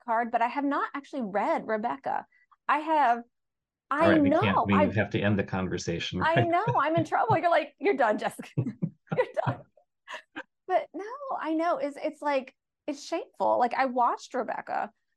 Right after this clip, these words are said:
Speaker 2: Mm-hmm.
Speaker 1: and I haven't read it. And I'm
Speaker 2: It,
Speaker 1: gonna have
Speaker 2: it
Speaker 1: to go
Speaker 2: happens.
Speaker 1: fix that.
Speaker 2: Yeah.
Speaker 1: But for me, like, my reading time, like, I have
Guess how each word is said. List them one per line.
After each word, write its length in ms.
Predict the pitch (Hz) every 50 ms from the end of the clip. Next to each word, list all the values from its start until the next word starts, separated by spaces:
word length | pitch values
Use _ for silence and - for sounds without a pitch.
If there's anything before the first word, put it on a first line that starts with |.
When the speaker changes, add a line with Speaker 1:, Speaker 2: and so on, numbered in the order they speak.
| _ _ -
Speaker 2:
Mm-hmm. 260 | - 95 90 90 101 107
Speaker 1:
and 180 | 254 262 262 240
I 60 | - 277
haven't 280 | 254 294 294 294 -
read 220 | 233 233 240 330 330
it. 160 | - - - - _ _ _ _ _ _ _ -
And 420 | 220 226 233 226 233 233 226 226
I'm 100 | 220 233 247
Speaker 2:
It, 20 |
Speaker 1:
gonna 160 | 269 277 294
have 100 | 285 294 247
Speaker 2:
it 40 | -
Speaker 1:
to 60 | 269
go 80 | 240 233 220
Speaker 2:
happens. 180 | 220 202 - 196
Speaker 1:
fix 180 | - - - -
that. 320 | - - - - - - _ _ _ _ _ _ _ _ -
Speaker 2:
Yeah. 220 | - - 87 87 - - _ _ _ _ _ _ _ _ _ _ _ _ _ _ _ _ _ _ -
Speaker 1:
But 220 | 202 240 214 233
for 100 | - 285
me, 280 | 269 269 277 294 302 320
like, 320 | 294 240 208 202 - - _ _ _ _ -
my 140 | 240 226 226
reading 360 | 214 190 196 196 202 226 233
time, 420 | 226 - 226 208 208 208 208 202 -
like, 140 | - 196 196
I 60 | 160
have 200 | 185 208 202 196